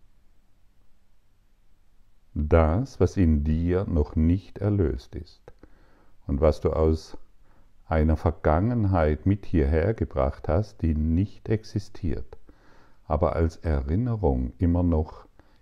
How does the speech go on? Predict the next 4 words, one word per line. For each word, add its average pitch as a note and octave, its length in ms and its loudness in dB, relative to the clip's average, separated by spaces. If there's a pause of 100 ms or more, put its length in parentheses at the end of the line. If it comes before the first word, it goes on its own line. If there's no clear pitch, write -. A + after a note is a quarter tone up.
(120)
in A#2+ 520 2
dir C2 440 -2 (920)
angelegt D2+ 840 2
ist. - 500 -10